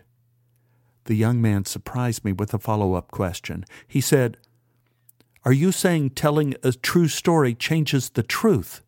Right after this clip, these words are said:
As I spoke, I began to see an answer that had been hidden in plain sight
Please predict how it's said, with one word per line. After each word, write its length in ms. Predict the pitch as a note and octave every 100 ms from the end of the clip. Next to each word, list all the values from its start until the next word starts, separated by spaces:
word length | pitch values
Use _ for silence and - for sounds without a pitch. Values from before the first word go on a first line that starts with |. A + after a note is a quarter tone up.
| _ _ _ _ _ _ _ _ _ _ _ -
As 200 | A#2+ B2+
I 120 | B2
spoke, 500 | - B2 G2+ F2 - _ _ _ _ _ _
I 120 | G#2
began 400 | F#2+ G#2 A2+ A2
to 80 | A2
see 180 | - A#2
an 120 | G#2
answer 360 | G2 G2+ -
that 200 | G2+ F#2+ F#2+
had 100 | G2
been 160 | F#2+
hidden 300 | F2 G#2 G2+
in 160 | F#2 F2
plain 300 | - G2+ G2
sight 440 | - G2 F2+ -